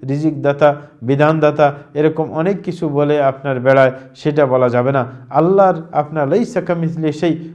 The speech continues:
ওয়া হুয়াস সামিউল বাসির, সুতরাং আল্লাহর গুণাবলীর সাথে কারোর গুণকে মিলানো যাবে না। তেষট্টি নম্বর যেটা, সেটা হচ্ছে আল্লাহ ছাড়া অন্য কারোর নিকট হেদায়েত কামনা করা,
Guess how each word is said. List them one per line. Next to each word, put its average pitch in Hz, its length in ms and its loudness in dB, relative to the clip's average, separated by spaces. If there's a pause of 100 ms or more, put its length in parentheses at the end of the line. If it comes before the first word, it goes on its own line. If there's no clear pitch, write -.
ওয়া 151 140 2
হুয়াস 147 260 -2
সামিউল 143 360 -2
বাসির, 135 440 0 (180)
সুতরাং 160 420 -4
আল্লাহর 151 340 2
গুণাবলীর 170 460 -2
সাথে 156 320 -4
কারোর 143 320 0
গুণকে 139 380 -6
মিলানো 143 420 -2 (320)
যাবে 127 340 2
না। 123 140 0 (280)
তেষট্টি 240 440 0
নম্বর 208 260 -2
যেটা, 180 300 -2
সেটা 170 240 -4
হচ্ছে 170 180 -2
আল্লাহ 165 300 4
ছাড়া 185 220 -2
অন্য 165 240 -2
কারোর 160 280 2
নিকট 156 280 -2 (360)
হেদায়েত 175 420 2
কামনা 165 280 0
করা, 143 300 2